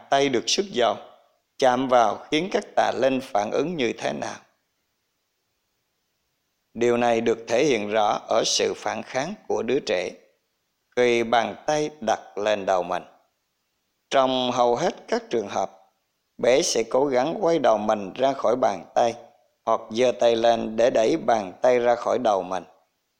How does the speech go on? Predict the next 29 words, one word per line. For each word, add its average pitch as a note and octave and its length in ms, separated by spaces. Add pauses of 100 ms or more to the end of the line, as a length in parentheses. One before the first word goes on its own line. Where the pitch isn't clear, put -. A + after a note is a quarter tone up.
(340)
Chúng D3+ 280
tôi A2+ 400
đã A2+ 180 (120)
từng G#2+ 320
nghe C#3 220
những A#2+ 260
đứa E3 120
trẻ C3 240
phàn G2+ 340
nàn, F#2+ 220 (600)
"Điều B2+ 280
này A2 340
làm G2+ 320
con A2+ 220
đau", A2 240 (640)
hay A2+ 360
"Điều A#2 260
này A2 280
làm G#2 300
đầu G2 220
con A#2+ 320
bị F#2 200
thiêu G#2+ 200
đốt." A#2+ 220 (720)
Chúng D3 240
tôi A2 360
đáp C#3+ 300
lại, F#2+ 280 (380)
"Đúng, B2+ 280